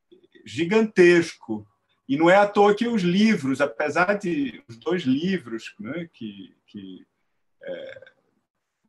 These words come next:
estão nos extremos dessa década,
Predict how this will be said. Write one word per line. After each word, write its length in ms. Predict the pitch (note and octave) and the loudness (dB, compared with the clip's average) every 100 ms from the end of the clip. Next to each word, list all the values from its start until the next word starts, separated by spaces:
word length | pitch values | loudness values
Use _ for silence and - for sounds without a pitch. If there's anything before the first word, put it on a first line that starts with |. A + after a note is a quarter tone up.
| _ | _
estão 180 | - G#2+ | -12 -8
nos 320 | G#2 G#2 G2 | -8 -10 -14
extremos 680 | - - D3 G3 F#3 A#2+ | -14 -2 0 2 2 -2
dessa 300 | A#2 A2 G#2 | -2 -4 -4
década, 800 | F#2 G#2+ D3 F3+ - A2 G2 G2 | -4 -2 0 0 -2 -8 -6 -10